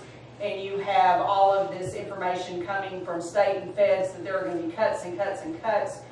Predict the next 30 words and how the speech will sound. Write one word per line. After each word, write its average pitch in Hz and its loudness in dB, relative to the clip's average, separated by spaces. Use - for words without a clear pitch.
you 208 -12
start 202 2
looking 190 -4
forward 196 -2
and 175 -2
evaluating 175 4
actual 185 -2
programs, 226 6
actual 185 -4
sports, - 0
uh, 160 4
so 214 2
that - 0
you 214 -10
can 190 -6
see 208 -4
what 180 2
their 175 -4
true 180 -6
costs - 4
are. 226 8
We 214 2
have, 175 6
uh, 175 0
for 175 -6
several 240 2
years 190 -4
now, 180 2
if 185 -6
in, 180 -6